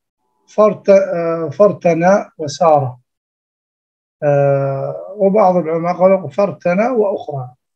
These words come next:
آه، كانتا جاريتين لابن خطل، عبد الله بن خطل،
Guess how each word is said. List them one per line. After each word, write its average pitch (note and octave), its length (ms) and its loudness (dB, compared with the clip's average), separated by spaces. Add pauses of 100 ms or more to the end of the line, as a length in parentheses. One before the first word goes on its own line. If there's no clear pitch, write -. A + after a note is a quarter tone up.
(680)
آه، E3 100 2
كانتا G#3 600 4
جاريتين E3+ 880 0 (200)
لابن E3 260 -2
خطل، D#3 340 -2
عبد C#3+ 240 -2
الله E3 180 -2
بن D#3 140 -4
خطل، F#3+ 280 0